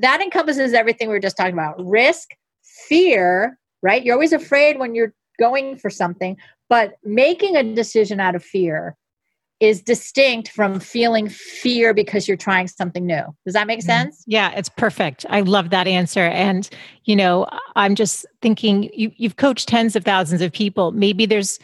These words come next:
Speaker 2: have you seen any characteristics, though, or traits that people have where the ones who follow through and can find that success h-, as they define it, you know, that
Speaker 1: Yes.
Speaker 2: where they,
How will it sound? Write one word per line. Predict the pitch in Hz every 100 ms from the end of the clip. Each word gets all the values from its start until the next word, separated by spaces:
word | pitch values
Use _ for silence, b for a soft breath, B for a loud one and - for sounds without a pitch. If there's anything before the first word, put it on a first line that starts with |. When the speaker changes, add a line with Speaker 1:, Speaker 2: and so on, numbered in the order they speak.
| b b
Speaker 2:
have | - 220
you | 247
seen | 220 294
any | 294 285
characteristics, | - 233 208 - 208 202 208 - -
though, | 214 208 202 262 -
or | 196 175 165 196 _ b b
traits | - 226 208
that | - 185
people | 226 214
have | 185 196 185 180
where | 165 175 170 170 190 _ _ _ _ _ _ _ _ _ -
the |
ones | 196 202 208
who | -
follow | 196 214 190
through | 180 202
and | 185
can | 202
find | 196 202 190 196
that | 190 185 - _ _
success | - - 240 - 262 240 - - _ - 196 _
h-, | - - -
as | 240 180
they | 247 233
define | 214 - 156 139
it, | 143 - - _
you | 220 214
know, | 196 190
that | 214 190 185 - -
Speaker 1:
Yes. | 240 -
Speaker 2:
where | 202 202
they, | 202